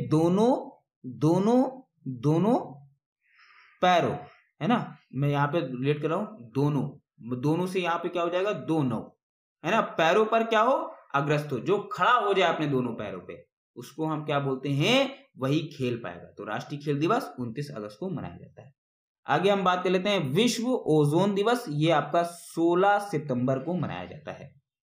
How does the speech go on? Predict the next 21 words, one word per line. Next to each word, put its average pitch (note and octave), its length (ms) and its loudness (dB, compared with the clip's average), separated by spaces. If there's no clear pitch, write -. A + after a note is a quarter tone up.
ठीक F#3 120 -4
है। A3+ 320 -4
तो F#3+ 100 0
आप F#3 300 2
सभी G3+ 240 2
को G#3 140 2
पता F#3 220 2
ही F3+ 180 2
है F#3+ 80 4
कि F#3+ 280 -6
ओजोन F3 500 2
गैस D3+ 300 4
का E3+ 120 2
काम E3+ 280 2
क्या E3+ 140 0
होता D3+ 260 0
है। C#3+ 300 -6
ओजोन D3 440 0
गैस D3 240 4
जो C#3+ 160 -2
है C3+ 140 2